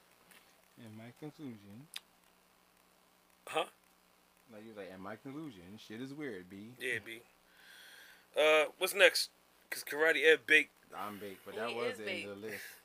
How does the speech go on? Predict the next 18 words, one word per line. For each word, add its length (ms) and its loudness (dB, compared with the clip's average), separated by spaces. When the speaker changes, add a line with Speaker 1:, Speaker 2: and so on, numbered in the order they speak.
Speaker 1:
list. 500 -2
Speaker 2:
<laughs> 80 -16
Yeah, 180 0
I 40 -6
know 80 -10
Speaker 3:
That 160 -2
Speaker 2:
that. 20 -10
Speaker 3:
was 120 -12
a, 80 -10
that 160 -6
was 160 -8
a 40 -16
good 180 -18
topic, 260 -16
though. 240 -6
Speaker 2:
We'll 80 2
be 100 -6
trying. 360 0